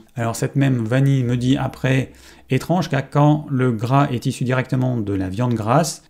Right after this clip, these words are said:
euh, je n'éprouve pas de dégoût. J'ai acheté le suisse de bœuf fondu directement du producteur et là c'est écœurant, j'ai l'impression que ça a un rapport avec la cuisson. » Alors là du coup je pense que c'est du gras de rognon que tu as dû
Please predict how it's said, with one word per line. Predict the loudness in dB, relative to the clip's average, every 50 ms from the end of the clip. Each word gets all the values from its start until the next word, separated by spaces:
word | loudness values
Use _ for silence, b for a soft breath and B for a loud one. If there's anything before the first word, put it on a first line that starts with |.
| _ -8
euh, | -4 -4 -2
je | 0 2
n'éprouve | 4 4 4 2 0 -4 -4 -2
pas | 2 2 4
de | 4 4
dégoût. | 4 2 0 0 0 2 2
J'ai | 2 0 -2 -4 -4 -4
acheté | -6 -6 -4 -4 -2 -2
le | -2 -4
suisse | -2 -2 -2 0
de | 0 -2
bœuf | -2 -2 -4 -4
fondu | -2 0 0 2 2 0
directement | -2 -2 -4 -4 -4 -4 -4 -2 -2 -2
du | -2 -4
producteur | -6 -6 -4 -4 -4 -4 -4 -2 0 0 0 0
et | 0 -2
là | -2 -4
c'est | -4 -6 -8 -4 0 0
écœurant, | 0 0 0 0 0 0 0
j'ai | 0 0
l'impression | -2 -4 -6 -6 -6 -6 -6 -6 -6 -4 -2 0 0 0 0 -2 B B _
que | -6 -4 -4
ça | -4 -4 -4
a | -4
un | -2
rapport | -4 -4 -2 -2 -2
avec | -2 -2 -4
la | -8
cuisson. » | -8 -8 -10 -8 -6 -6 -6 -6 -4
Alors | -4 -6 -6 -6 -6 -2
là | 2 2 4
du | 4 2 0
coup | -2 -2 -2 0
je | -2
pense | -2 0 0 0 0 -2 -4 -4
que | -2 -2 -2
c'est | -2 -2 -4 -4
du | -4 -4
gras | -2 -2 -2 0
de | 0 0
rognon | 0 2 4 4 4 4 2 2 0 -2 -8 -14 _ _
que | 0 0
tu | 0 0 -2 -4 -6
as | -6
dû | -4 -2 -2 -2 -4